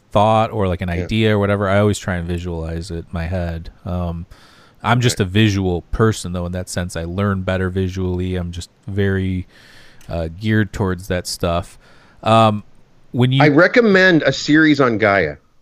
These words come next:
Speaker 2: that is
Speaker 1: What's
Speaker 2: bringing
Speaker 1: that?
Speaker 2: the w-, Law of One, um, uh, Initiation by Matthias De Stef-, De Stefano.
Speaker 1: Okay.
Speaker 2: Dude is, dude is twenty-one years old,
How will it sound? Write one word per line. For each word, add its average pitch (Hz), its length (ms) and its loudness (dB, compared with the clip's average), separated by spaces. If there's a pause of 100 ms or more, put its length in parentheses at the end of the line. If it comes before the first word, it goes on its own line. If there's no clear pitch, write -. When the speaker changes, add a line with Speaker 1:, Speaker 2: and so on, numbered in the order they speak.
(280)
Speaker 2:
that 117 280 2
is 113 200 -4
Speaker 1:
What's 107 100 -2
Speaker 2:
bringing 156 280 6
Speaker 1:
that? 92 120 2
Speaker 2:
the 120 100 4
w-, 110 200 -4
Law 127 160 6
of 123 80 2
One, 120 260 0
um, 113 260 0
uh, 110 80 -6 (420)
Initiation 160 680 2
by 107 180 2
Matthias 127 560 2
De 127 120 -6
Stef-, 123 520 -2
De 123 80 -6
Stefano. 156 580 0 (120)
Speaker 1:
Okay. 95 380 -2
Speaker 2:
Dude 170 280 6
is, 151 160 2 (380)
dude 208 240 4
is 180 160 2
twenty-one 190 600 4
years 147 200 4
old, 113 300 4